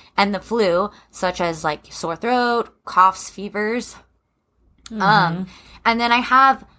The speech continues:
Speaker 1: I'll include, like, my sources, but I have a few things that I just, I'm just gonna read that I got from a couple of websites about, um, echinacea as medicine. So throughout history,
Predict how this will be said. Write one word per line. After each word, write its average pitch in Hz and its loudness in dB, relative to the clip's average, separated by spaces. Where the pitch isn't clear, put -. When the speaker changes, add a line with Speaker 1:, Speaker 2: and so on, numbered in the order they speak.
Speaker 1:
I'll 240 2
include, 262 -2
like, 196 0
my 196 -6
sources, 214 -4
but 202 -4
I 185 2
have 180 2
a 175 -4
few 175 -6
things 175 -6
that 147 2
I 160 4
just, - -10
I'm 165 -2
just 160 -12
gonna 165 -6
read 156 -8
that 156 4
I 151 2
got - 0
from - -2
a - 0
couple 180 -4
of 165 -6
websites 190 -2
about, 185 2
um, 185 4
echinacea 170 -4
as 170 -2
medicine. 226 -2
So 208 2
throughout 233 2
history, 208 -4